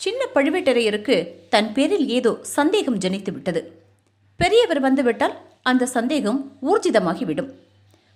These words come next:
முத்திரை மோதிரத்தின் குட்டு வெளியாகிவிடும். பிறகு தன்னுடைய கதி அதோ கதிதான். சின்ன பழுவேட்டரையன் நிர்வாகத்தில் உள்ள தஞ்சாவூர் பாதாள சிறையை பற்றி வல்லவரையன் கேள்விப்பட்டிருந்தான். அதில் ஒருவேளை தன்னை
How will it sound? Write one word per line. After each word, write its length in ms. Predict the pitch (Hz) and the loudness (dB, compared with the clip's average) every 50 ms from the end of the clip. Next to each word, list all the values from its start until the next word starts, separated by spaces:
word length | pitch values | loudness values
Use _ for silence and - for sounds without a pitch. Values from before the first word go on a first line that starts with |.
| - | -4
முத்திரை 340 | 277 320 - - 571 523 453 294 | -4 -2 2 4 4 6 6 6
மோதிரத்தின் 520 | 254 262 262 262 254 254 262 254 220 208 - | 4 2 2 2 0 0 0 -2 -4 -4 -4
குட்டு 240 | - 247 269 - 370 | -8 -6 -4 -2 -2
வெளியாகிவிடும். 680 | 208 196 196 240 240 190 - - 170 156 151 165 - - - _ _ _ _ _ _ _ _ _ - | -2 -2 0 0 0 0 0 -2 -4 -4 -4 -4 -8 -10 -14 _ _ _ _ _ _ _ _ _ -6
பிறகு 300 | 214 202 226 269 269 202 - - - - _ _ | -2 -2 -2 -2 -2 -4 -6 -8 -10 -18 _ _
தன்னுடைய 440 | - 381 349 392 415 403 320 269 233 202 | -4 -4 -2 -2 -4 -4 -2 -2 0 0
கதி 300 | 208 220 226 233 240 269 - - - | 2 2 2 2 0 -2 -6 -8 -6
அதோ 220 | 175 170 165 208 269 | -4 -2 0 0 2
கதிதான். 420 | 277 285 233 196 180 185 190 - - - - - _ _ _ _ _ _ _ _ _ _ _ - | 2 0 -2 -2 -2 -4 -6 -6 -10 -16 -20 -20 _ _ _ _ _ _ _ _ _ _ _ -4
சின்ன 180 | - 427 480 554 554 | -2 0 0 0 2
பழுவேட்டரையன் 680 | - 311 294 320 339 320 277 277 262 247 247 262 262 262 | 4 4 4 2 0 0 0 0 0 2 2 2 0 0
நிர்வாகத்தில் 580 | 208 220 226 254 302 302 285 269 277 254 226 202 | 0 -2 0 0 2 2 0 0 -2 -2 -2 0
உள்ள 160 | 208 220 220 190 - - - - | 2 2 2 0 0 -2 -10 -4
தஞ்சாவூர் 560 | - 226 285 330 - 453 415 349 285 294 277 - | -2 -2 -2 0 0 0 0 0 0 -2 -2 0
பாதாள 380 | - 208 226 254 320 330 285 220 | 2 2 4 4 4 2 2 2
சிறையை 340 | 208 - 202 208 214 202 180 | 0 0 0 0 0 -2 -4
பற்றி 320 | 185 185 185 185 - 277 - - - - | -4 -4 -4 -4 -4 -4 -4 -6 -8 -6
வல்லவரையன் 640 | - 185 180 226 294 339 294 190 175 208 254 262 - | -4 -2 0 0 0 0 0 -2 -2 -2 -4 -2 0
கேள்விப்பட்டிருந்தான். 800 | 247 247 262 269 269 269 - - - 151 160 156 156 165 - - - - - _ _ _ _ _ _ _ _ _ _ _ - | 0 2 2 2 0 -2 -2 -4 -4 -4 -4 -2 -2 -2 -4 -4 -8 -20 -20 _ _ _ _ _ _ _ _ _ _ _ -6
அதில் 260 | 202 208 214 247 285 269 - - - _ _ - | -4 -4 -4 -4 -6 -8 -12 -20 -20 _ _ -2
ஒருவேளை 480 | 302 339 339 277 302 339 403 381 247 170 - - - | 0 0 0 2 0 2 2 2 0 0 -2 -8 -4
தன்னை 260 | - - 240 240 240 | -2 0 2 2 0